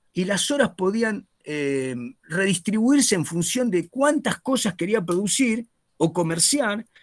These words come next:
y que no había necesidad de estar pendientes de la iglesia.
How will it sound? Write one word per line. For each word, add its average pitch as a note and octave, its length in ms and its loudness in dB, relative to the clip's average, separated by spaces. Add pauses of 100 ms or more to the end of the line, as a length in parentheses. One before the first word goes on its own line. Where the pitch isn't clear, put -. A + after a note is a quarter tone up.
(200)
y G3 140 -4
que B3 120 -4
no F4 120 0
había F4+ 200 2
necesidad F3+ 640 2
de F#3+ 260 2
estar F3+ 400 0
pendientes E3+ 540 -2
de D3+ 60 2
la C#3+ 80 0
iglesia. B2 480 -2